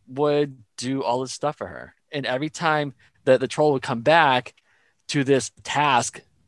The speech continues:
being completed, he would get fucking pissed. Like, "What the hell?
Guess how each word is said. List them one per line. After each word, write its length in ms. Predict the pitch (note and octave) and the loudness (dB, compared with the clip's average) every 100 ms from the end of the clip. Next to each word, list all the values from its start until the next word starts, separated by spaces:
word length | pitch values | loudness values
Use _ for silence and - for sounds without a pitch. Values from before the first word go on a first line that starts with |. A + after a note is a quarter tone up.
| - | -2
being 200 | C#3 B2+ | -2 -2
completed, 640 | A#2+ F#2+ E3+ D#3+ G#2+ G2 | -8 -2 0 2 0 -4
he 180 | - C#3+ | -4 0
would 100 | D#3+ | 2
get 180 | C3+ - | 0 -2
fucking 360 | A#2+ A2 F2+ E2+ _ | -4 -4 -8 -18 _
pissed. 420 | - G#2 - - | -2 -2 -4 -14
Like, 160 | D#2 _ | -16 _
"What 320 | - C3 - | -6 -6 -2
the 100 | B2+ | -4
hell? 540 | A2+ - D#3 F2 D2+ | -4 0 2 2 -4